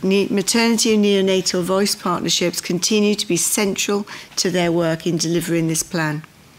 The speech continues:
And recognising that the review into services in Nottingham is, or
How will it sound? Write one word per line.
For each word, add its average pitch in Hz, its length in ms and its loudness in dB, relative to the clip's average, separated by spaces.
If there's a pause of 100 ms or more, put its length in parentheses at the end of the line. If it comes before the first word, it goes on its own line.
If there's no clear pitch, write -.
(1160)
And 196 380 2
recognising 208 800 2
that 190 160 0
the 180 120 2
review 208 460 4
into 190 300 2
services 180 800 0 (580)
in 185 200 2
Nottingham 196 540 2
is, 170 160 -2 (140)
or 185 220 0